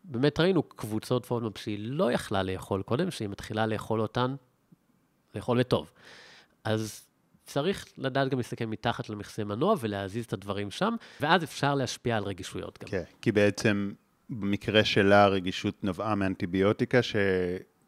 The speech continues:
Speaker 2: ואז לא היו לו את החיידקים שיכולים לפרק את הסיבים?
Speaker 1: נכון, חיידקים שפירקו את הסיבים, אבל ייצרו כל מיני תוצרי לוואי לא טובים, אה,
Speaker 2: כן.
Speaker 1: או שגשוג יתר של חיידקים שיכול להיווצר. כל מיני סוגים של חוסר איזון באוכלוסייה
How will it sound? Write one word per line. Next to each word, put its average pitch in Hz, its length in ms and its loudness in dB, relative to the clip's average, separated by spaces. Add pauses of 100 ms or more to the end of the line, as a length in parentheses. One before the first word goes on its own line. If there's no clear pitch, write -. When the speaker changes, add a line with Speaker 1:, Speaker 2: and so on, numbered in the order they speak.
(160)
Speaker 2:
ואז 101 260 4
לא 104 80 6
היו 107 140 6
לו 107 40 4
את 107 80 2
החיידקים 104 540 -4
שיכולים 101 420 -2
לפרק 95 340 -2
את - 80 -8
הסיבים? 104 300 -2
Speaker 1:
נכון, 247 280 0 (240)
חיידקים 113 420 -4
שפירקו 117 720 2
את 135 40 -2
הסיבים, 202 260 2
אבל 127 180 4
ייצרו 123 360 0
כל 127 140 2
מיני 120 160 0
תוצרי 113 460 -4
לוואי 104 420 4
לא 98 160 -2
טובים, 92 680 -4 (320)
אה, 101 180 -8
Speaker 2:
כן. 95 60 -8
Speaker 1:
או 123 200 2
שגשוג 117 500 -4
יתר 113 340 2
של 107 160 -4
חיידקים 101 760 -4
שיכול 101 360 -4
להיווצר. 95 340 -4 (200)
כל 202 260 2
מיני 151 420 -4 (320)
סוגים 113 340 -8
של 104 140 -12
חוסר 143 400 -6
איזון 101 300 -8
באוכלוסייה 107 580 -6